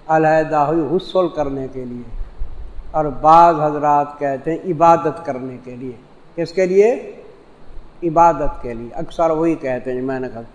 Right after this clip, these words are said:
"فتح خذت"، پر لے لیا آگے ان کے حجاب، پس بھیجا ہم نے اس کی طرف اپنا فرشتہ، پس بن گیا واسطے اس کے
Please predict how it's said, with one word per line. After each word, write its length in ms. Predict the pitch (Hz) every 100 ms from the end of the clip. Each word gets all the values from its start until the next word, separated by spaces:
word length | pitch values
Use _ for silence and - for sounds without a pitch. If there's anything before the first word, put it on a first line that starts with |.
| - - - -
"فتح 580 | - 175 - 170 151 -
خذت"، 560 | 151 147 135 - - - -
پر 140 | 165
لے 420 | 156 147 185 190
لیا 300 | 175 165 151 -
آگے 400 | 160 165 143 147
ان 240 | 139 135 135
کے 260 | 147 139
حجاب، 520 | 135 139 127 120 117 - - - - - - -
پس 220 | 160 143
بھیجا 680 | 117 117 175 175 165 151 143
ہم 140 | 170
نے 120 | 139 139
اس 280 | 135 175
کی 180 | - 165
طرف 400 | 151 143 143 135
اپنا 360 | 139 131 131 135 127
فرشتہ، 680 | 147 165 - 147 139 131 120 - - -
پس 180 | 165 156 135 120
بن 240 | 156 180 170
گیا 260 | 151 147 135 127
واسطے 420 | 147 139 - 139
اس 320 | 135 135 135
کے 80 | -